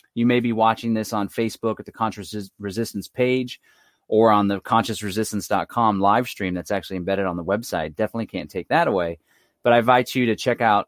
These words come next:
Conscious Resistance on Hive, on Library, on BitChute, and, uh, follow the work of Derek Bros and myself and a few others there as well.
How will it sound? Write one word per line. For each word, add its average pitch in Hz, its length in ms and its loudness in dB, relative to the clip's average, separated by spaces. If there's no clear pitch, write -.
Conscious 107 440 -4
Resistance 95 440 -8
on 90 160 -6
Hive, 113 760 0
on 82 220 -6
Library, 113 640 0
on 85 160 -8
BitChute, 117 600 -4
and, 95 260 -2
uh, 92 80 0
follow 107 340 4
the 98 80 -2
work 101 200 -2
of 85 80 -8
Derek 98 260 -2
Bros 92 580 -4
and 98 140 -6
myself 92 540 -2
and 92 100 -8
a 85 40 -10
few 101 220 -4
others 90 400 -2
there 90 240 -6
as 82 100 -8
well. 85 360 -4